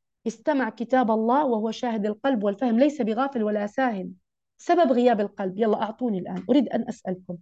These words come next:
ما سبب غياب القلب وانشغاله عن السماع؟ لماذا انشغل-، انشغلنا الآن عن القرآن؟ ما سبب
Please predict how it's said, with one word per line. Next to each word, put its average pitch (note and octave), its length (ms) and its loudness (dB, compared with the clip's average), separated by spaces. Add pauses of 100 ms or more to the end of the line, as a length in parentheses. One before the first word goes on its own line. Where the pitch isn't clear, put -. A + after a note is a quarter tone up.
(280)
ما D4+ 100 4
سبب D#4 300 4
غياب G3+ 280 2
القلب F#3 400 -4 (500)
وانشغاله A3+ 640 4
عن G3 120 -2
السماع؟ F#3 520 -4 (520)
لماذا D#4 300 8
انشغل-، A3+ 540 2
انشغلنا A3+ 440 2
الآن A3 220 -2
عن G3 140 0
القرآن؟ F3+ 500 -4 (1300)
ما A#3 180 8
سبب A3 420 6